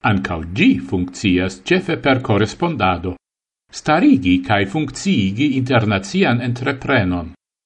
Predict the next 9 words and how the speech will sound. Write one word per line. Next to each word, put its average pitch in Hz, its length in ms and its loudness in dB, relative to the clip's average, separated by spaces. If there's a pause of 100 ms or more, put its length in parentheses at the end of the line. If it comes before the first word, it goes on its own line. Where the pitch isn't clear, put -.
(220)
eĉ 170 320 -6
se 147 220 2
tio 170 320 2
ne 160 160 0
postulas 127 680 0
monon, 123 520 0 (480)
estas - 640 -4
malfacila 92 800 -2
tasko. 120 560 -4